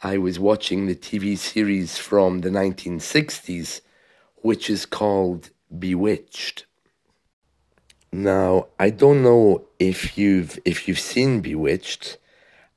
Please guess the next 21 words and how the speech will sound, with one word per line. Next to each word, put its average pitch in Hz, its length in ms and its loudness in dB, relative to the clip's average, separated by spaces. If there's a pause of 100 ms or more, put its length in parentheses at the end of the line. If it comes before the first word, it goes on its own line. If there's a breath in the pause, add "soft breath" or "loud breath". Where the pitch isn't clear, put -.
I 95 160 -2
think 117 360 -2
they 113 100 4
made 101 260 2
a 101 40 0
movie 110 440 2
about 85 540 0
it - 440 -10 (100)
in 90 240 -4
the 87 80 -4
nineteen 85 600 -6
nineties. 92 880 -8 (800 soft breath)
Was 113 240 -8
that - 680 -6
Nicole 120 400 -2
Kidman, 92 680 -4 (260)
maybe? 85 640 -6 (920)
Uh, 98 240 2
I 101 100 0
don't 120 240 2
remember. 98 600 0